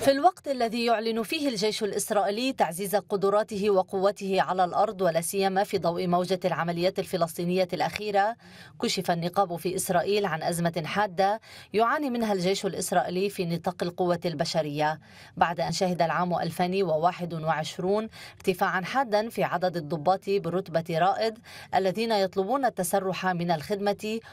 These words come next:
وصل إلى ثلاثين في المائة. معطيات شعبة القوى البشرية التي عرضت أخيرًا على قيادة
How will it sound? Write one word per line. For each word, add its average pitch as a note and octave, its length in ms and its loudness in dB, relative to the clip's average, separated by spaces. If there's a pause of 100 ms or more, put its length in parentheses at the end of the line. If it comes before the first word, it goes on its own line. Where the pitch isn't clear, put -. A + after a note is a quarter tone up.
(220)
وصل F#3+ 360 0
إلى F3+ 340 0
ثلاثين E3 460 -2
في E3 100 -8
المائة. D3+ 520 -4 (640)
معطيات C4 580 2
شعبة A3+ 420 0
القوى G3 360 2
البشرية F3+ 680 0
التي F3+ 300 0
عرضت F#3 440 0
أخيرًا F#3+ 420 0
على D#3+ 180 0
قيادة F3+ 400 0